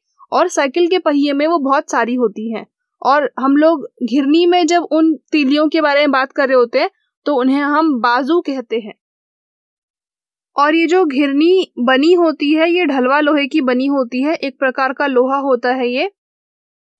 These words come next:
तो ये तो केवल घिरनी वाले part की बात हो गई। अब जब घिरनी को लगाया जाता है, मान लीजिए कुएं में लगाया जा रहा है किसी घिरनी को,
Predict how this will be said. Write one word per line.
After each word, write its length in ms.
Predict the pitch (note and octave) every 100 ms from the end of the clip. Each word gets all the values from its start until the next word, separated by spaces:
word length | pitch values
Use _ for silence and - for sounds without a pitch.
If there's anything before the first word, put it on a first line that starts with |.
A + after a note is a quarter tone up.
| _ _ _ _ _ -
तो 240 | C#4+ D#4+ -
ये 240 | B3 C#4+
तो 140 | E4
केवल 340 | E4 E4+ E4+ E4+
घिरनी 360 | B3 C#4 C#4+
वाले 240 | D#4 D4+ D#4
part 320 | D#4 C4 B3 -
की 100 | C#4
बात 260 | B3 C4
हो 100 | C#4
गई। 180 | B3 D4+ G#4+ _ _ _
अब 160 | C#4 D#4+
जब 200 | E4 F#4+
घिरनी 420 | D4 D#4+ D#4 F4
को 160 | E4+ G4
लगाया 480 | F4+ C4 B3 B3+ D4
जाता 280 | C#4+ C4
है, 160 | B3+ C4
मान 200 | C4 B3+
लीजिए 260 | C4+ C4+ E4
कुएं 360 | - C#4 C#4+
में 120 | D4 C#4+ C4
लगाया 340 | B3 B3 A#3+ B3
जा 160 | B3+
रहा 80 | A3
है 60 | A#3
किसी 260 | A#3+ B3+
घिरनी 340 | A#3 B3 A#3+ B3
को, 260 | A3+ D4+